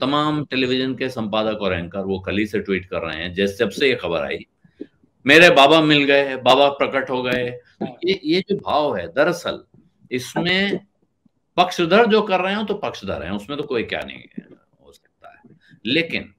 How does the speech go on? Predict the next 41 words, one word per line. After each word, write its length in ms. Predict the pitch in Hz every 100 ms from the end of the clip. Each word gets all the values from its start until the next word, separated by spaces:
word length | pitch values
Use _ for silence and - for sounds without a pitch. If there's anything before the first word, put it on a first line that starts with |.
| _ _ _ 113
जो 280 | 180 208
मीडिया 360 | 170 123 139 190
है, 160 | 147 165
उसका 220 | 160 175
काम 300 | - 160 165
क्या 140 | 165
ये 200 | 147 147
है 260 | 160 165 170 _ _ _ _ _ _ _
कि 80 | -
ये 80 | 147
कहना 380 | 165 139 143 160
कि 120 | 156
"हाँ, 100 | 156
ये 160 | 151 151
मिल 160 | 151
गया", 280 | 143 160 175 _ _ -
वो 120 | 113
"हर 180 | 127 135
हर 140 | 143 151
महादेव" 360 | 139 139 147
के 60 | 147
नारे 280 | 135 127 135
लगा 280 | 143 147
रहे 160 | 143 143
हैं। 340 | 143 151 - _ _ _ _
आप 300 | 80 104 - _ _ _ _ _ - - _ -
कोई 140 | 143
दूसरा 360 | 123 113 131 131
ये 160 | 113
भी 80 | 131
हो, 100 | 147
कर 260 | 143 - 147
सकता 320 | 156 - 160
है 80 | 151
कि 120 | 120
साहब 220 | 113 104
वहाँ 140 | 95 90
फव्वारा 280 | 107 120 135
में, 140 | 135 - - -
अच्छा, 200 | 117
उस 80 | 147